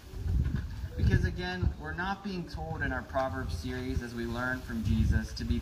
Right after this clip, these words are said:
punching bags. Jesus invites us to be peacemakers.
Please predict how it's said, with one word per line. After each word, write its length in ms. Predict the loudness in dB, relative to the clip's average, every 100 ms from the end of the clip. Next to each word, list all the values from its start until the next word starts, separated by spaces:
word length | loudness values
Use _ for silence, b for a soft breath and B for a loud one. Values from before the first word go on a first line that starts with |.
| -2
punching 340 | 0 0 -2
bags. 540 | -4 -4 -6 -8 -10 -10 -10 -6 -2 0 0 6 6 4 -10
Jesus 440 | -8 -6 -6 -8 -10
invites 440 | -10 -6 -6 -6 -8
us 160 | -8
to 140 | -8 -6
be 220 | -6 -6
peacemakers. 1200 | -8 -8 -8 -8 -6 -4 -6 -10 -14 -16 -14 -14